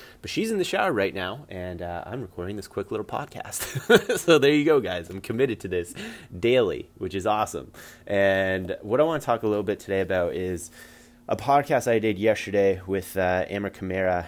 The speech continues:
Amber the Hammer, if you wanna look him up on YouTube or Instagram, whatever it may be.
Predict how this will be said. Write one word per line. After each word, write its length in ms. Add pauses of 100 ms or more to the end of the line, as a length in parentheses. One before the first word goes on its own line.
(140)
Amber 200
the 100
Hammer, 400
if 140
you 80
wanna 160
look 160
him 80
up 180
on 360
YouTube 380
or 60
Instagram, 420
whatever 280
it 80
may 120
be. 280